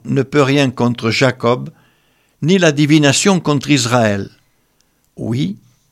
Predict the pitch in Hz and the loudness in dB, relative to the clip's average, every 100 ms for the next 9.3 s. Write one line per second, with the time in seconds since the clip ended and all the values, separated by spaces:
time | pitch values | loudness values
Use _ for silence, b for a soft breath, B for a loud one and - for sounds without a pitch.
0 | _ _ - 135 131 - 175 165 117 - | _ _ -4 -2 -2 -2 0 0 -2 -2
1 | 131 135 - 208 190 135 - 131 123 120 | -2 -2 0 0 0 -2 -4 -4 -2 -2
2 | - 107 104 117 _ _ _ _ _ _ | -2 -6 -6 -12 _ _ _ _ _ _
3 | _ _ 113 110 - 147 139 185 170 - | _ _ -10 -8 -2 0 2 2 0 0
4 | 143 139 - 156 180 165 139 - 151 156 | 0 0 0 -2 0 -2 -2 -2 -4 -2
5 | 120 98 104 101 127 120 - 107 _ _ | -2 0 -2 -2 -2 -4 -8 -12 _ _
6 | _ _ _ _ _ _ _ _ _ _ | _ _ _ _ _ _ _ _ _ _
7 | _ - 107 113 135 120 - 117 131 117 | _ -10 -4 0 0 0 -2 -2 -4 -6
8 | 113 123 117 147 123 123 - 135 117 113 | -6 -4 0 0 0 -2 -2 -4 -2 -4
9 | - - | -6 -14